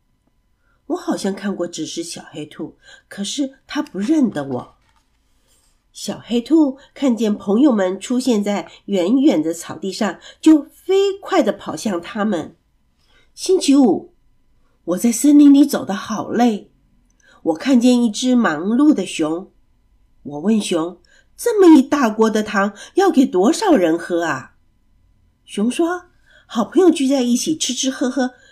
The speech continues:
永远不嫌多。”熊朋友一起喝汤，吹蜡烛，唱生日快乐歌，欢乐过后，只剩下低沉的打呼声。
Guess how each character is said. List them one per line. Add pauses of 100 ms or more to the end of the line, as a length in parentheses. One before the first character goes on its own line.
(160)
永
远
不
嫌
多。” (720)
熊
朋
友
一
起
喝
汤， (540)
吹
蜡
烛， (300)
唱
生
日
快
乐
歌， (380)
欢
乐
过
后， (360)
只
剩
下
低
沉
的
打 (100)
呼
声。